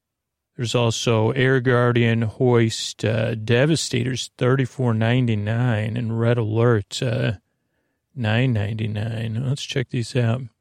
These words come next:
And again, this, this layout, uh, it may stick with J C or Sears 'cause they have, like, it looks like an alien planet, uh, that, uh, Optimus Prime's on.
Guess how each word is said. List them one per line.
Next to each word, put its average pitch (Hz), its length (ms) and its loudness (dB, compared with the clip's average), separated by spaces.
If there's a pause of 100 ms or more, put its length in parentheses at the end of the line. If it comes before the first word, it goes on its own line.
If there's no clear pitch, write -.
(1200)
And 139 120 4
again, 135 240 4
this, 131 180 0
this 143 400 0
layout, 127 640 2
uh, 117 560 2 (180)
it 139 120 0
may 151 120 4
stick - 380 0
with 120 140 0
J 123 200 2
C 127 300 0
or 117 40 0
Sears 123 540 2
'cause 117 180 -4
they 123 140 4
have, 120 240 2
like, 113 240 2
it 127 80 0
looks 117 240 -2
like 123 160 2
an 127 160 0
alien 120 460 2
planet, 120 640 0
uh, 120 280 0
that, 110 240 2
uh, 113 280 -2 (1500)
Optimus 117 420 -2
Prime's 123 440 0
on. 131 460 4